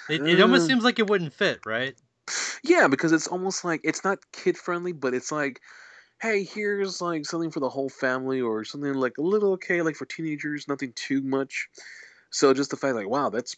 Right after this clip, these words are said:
Speaker 2: pretty ballsy of
Speaker 1: Yeah.
Speaker 2: them to, like, go that route. Um,
Speaker 1: Right.
Speaker 2: I don't think he's gonna murder anyone or kill anyone, but they, they won't,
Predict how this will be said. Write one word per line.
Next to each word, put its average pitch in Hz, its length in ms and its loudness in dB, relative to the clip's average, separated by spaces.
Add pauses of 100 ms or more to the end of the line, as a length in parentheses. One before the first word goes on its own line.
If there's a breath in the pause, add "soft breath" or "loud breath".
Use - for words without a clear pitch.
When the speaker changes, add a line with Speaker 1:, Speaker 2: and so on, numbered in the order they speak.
(160)
Speaker 2:
pretty 147 300 -2
ballsy 120 420 -6
of 131 60 -10
Speaker 1:
Yeah. 127 120 -2
Speaker 2:
them 85 100 -6
to, 104 80 -14
like, 98 280 -10
go 202 200 0
that 143 220 0
route. - 460 -8 (380 loud breath)
Um, 101 240 -2
Speaker 1:
Right. 104 60 -2
Speaker 2:
I 113 40 2
don't 123 80 2
think 123 120 0
he's 113 120 0
gonna 95 140 -2
murder 107 360 4
anyone 92 220 -6
or 82 80 -8
kill 165 220 -4
anyone, 95 260 -4
but 92 120 -10
they, 101 100 0
they 104 200 0
won't, 113 220 0